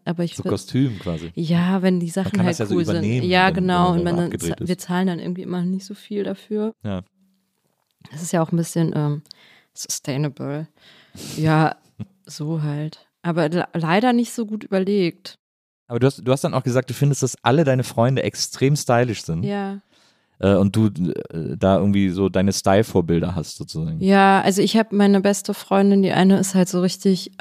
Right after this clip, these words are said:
Speaker 1: ähm, High Femme, also die hatte immer so Mini-Rock an und so
Speaker 2: Ja.
Speaker 1: Crop Top, auch im Winter, aber sie ist halt auch halb Amerikanerin, halb Schwedin. Und die,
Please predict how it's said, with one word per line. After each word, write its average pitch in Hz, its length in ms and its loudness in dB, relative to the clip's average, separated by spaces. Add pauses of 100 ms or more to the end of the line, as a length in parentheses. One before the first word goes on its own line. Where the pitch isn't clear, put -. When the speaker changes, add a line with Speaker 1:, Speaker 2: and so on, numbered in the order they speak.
(140)
Speaker 1:
ähm, 165 400 0 (120)
High 180 220 4
Femme, 190 520 0
also 170 180 -6
die 170 180 -4
hatte 180 200 -4
immer 180 200 -2
so 175 120 -4
Mini-Rock 190 520 0
an 208 240 2
und 170 120 -2
so 107 80 -2
Speaker 2:
Ja. 98 100 2
Speaker 1:
Crop 190 240 0
Top, 220 340 0 (220)
auch 175 220 0
im 190 140 6
Winter, 190 260 2
aber 175 160 2
sie 180 100 0
ist 185 120 -2
halt 180 160 2
auch - 300 -6
halb 185 360 -2
Amerikanerin, 185 720 0
halb 180 140 -4
Schwedin. 208 380 -4 (840)
Und 180 360 6
die, 160 240 2